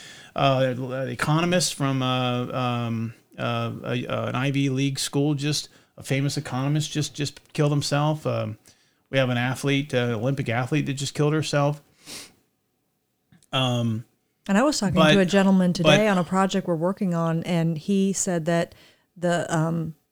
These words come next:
Speaker 2: the younger generation, millennials and, and younger,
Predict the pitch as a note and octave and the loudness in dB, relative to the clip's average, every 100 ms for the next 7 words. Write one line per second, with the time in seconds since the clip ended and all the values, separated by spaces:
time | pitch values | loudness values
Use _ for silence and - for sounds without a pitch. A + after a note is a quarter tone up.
0 | _ F#3+ F3+ - G3 F#3+ G3 G3 F#3 F3+ | _ -2 -2 -2 0 4 4 4 4 2
1 | E3+ F3 F3 F3 D#3+ D#3+ E3 E3+ F3 E3+ | 4 2 0 0 0 2 2 2 2 2
2 | E3 E3 E3 E3+ E3+ F3 F3+ F3 E3 D3+ | 2 0 2 4 6 6 4 4 2 -2